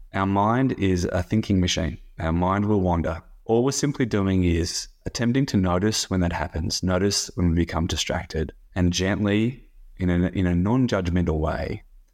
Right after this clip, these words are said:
bringing our attention back to what we're seeing. And we can also pay attention to what we're hearing,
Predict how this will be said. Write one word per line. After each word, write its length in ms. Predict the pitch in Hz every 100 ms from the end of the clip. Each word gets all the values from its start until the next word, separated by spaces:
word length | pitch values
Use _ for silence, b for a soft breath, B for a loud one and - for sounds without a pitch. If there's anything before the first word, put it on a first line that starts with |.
| _ _ _
bringing 380 | 95 92 98 98
our 160 | 98
attention 560 | 98 - 82 - 80 80
back 380 | 85 87 - - -
to 140 | 87
what 160 | 82 80
we're 120 | 78
seeing. 380 | - 87 - - - - - - - - - -
And 120 | 98
we 60 | 113
can 140 | 123
also 280 | 143 170 190
pay 180 | 127 110
attention 440 | 104 101 101 92
to 80 | 92
what 140 | 90
we're 100 | 87
hearing, 440 | 87 117 131 -